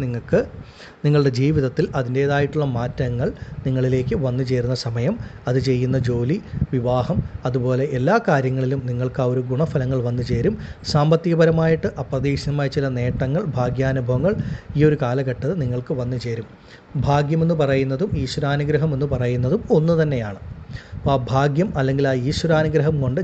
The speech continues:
ജീവിതത്തിൽ നിങ്ങൾ ആഗ്രഹിക്കുന്ന പല തരത്തിലുള്ള മാറ്റങ്ങൾ ലഭിക്കുന്ന സമയമാണ്. അത് കർമ്മം, ജോലി സംബന്ധിച്ചിട്ട്, വിവാഹം, ദാമ്പത്യ കുടുംബ ജീവിതപരമായിട്ട്, ആരോഗ്യപരമായിട്ട്, ധനപരമായിട്ട് ഒക്കെ നല്ല ഗുണഫലങ്ങൾ ലഭിക്കുന്ന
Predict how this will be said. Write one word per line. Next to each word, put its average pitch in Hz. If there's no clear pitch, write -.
ജീവിതത്തിൽ 127
നിങ്ങൾ 143
ആഗ്രഹിക്കുന്ന 143
പല 165
തരത്തിലുള്ള 135
മാറ്റങ്ങൾ 131
ലഭിക്കുന്ന 127
സമയമാണ്. 123
അത് 127
കർമ്മം, 147
ജോലി 139
സംബന്ധിച്ചിട്ട്, 143
വിവാഹം, 135
ദാമ്പത്യ 127
കുടുംബ 139
ജീവിതപരമായിട്ട്, 139
ആരോഗ്യപരമായിട്ട്, 135
ധനപരമായിട്ട് 147
ഒക്കെ 269
നല്ല 127
ഗുണഫലങ്ങൾ 135
ലഭിക്കുന്ന 131